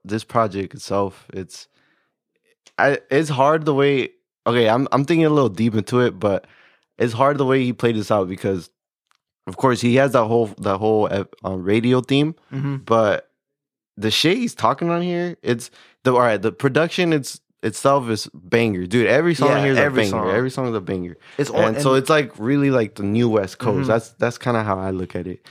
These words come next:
Speaker 2: And it's only eleven songs. The
Speaker 1: Yeah.
Speaker 2: project's only eleven songs, and it's twenty-two minutes, and three of these songs are skits.
Speaker 1: Yes.
Speaker 2: So it's really a small, compacted, really,
Speaker 1: Mm-hmm.
Speaker 2: really quick. That's what I love about it.
Speaker 1: And it ha-,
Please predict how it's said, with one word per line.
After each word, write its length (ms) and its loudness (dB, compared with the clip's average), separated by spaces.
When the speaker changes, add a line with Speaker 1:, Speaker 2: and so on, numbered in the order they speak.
Speaker 2:
And 120 2
it's 140 0
only 240 0
eleven 380 2
songs. 420 0
The 80 0
Speaker 1:
Yeah. 80 4
Speaker 2:
project's 300 2
only 260 0
eleven 340 2
songs, 340 0
and 140 -4
it's 140 -4
twenty-two 520 -2
minutes, 360 -2
and 180 -4
three 300 2
of 80 2
these 160 0
songs 400 2
are 100 -6
skits. 640 -6
Speaker 1:
Yes. 420 2
Speaker 2:
So 120 4
it's 120 2
really 300 2
a 60 0
small, 500 0
compacted, 800 -2
really, 320 -2
Speaker 1:
Mm-hmm. 240 -2
Speaker 2:
really 200 2
quick. 520 -2
That's 180 -2
what 100 2
I 40 2
love 200 0
about 300 0
it. 220 -6
Speaker 1:
And 120 2
it 60 4
ha-, 260 2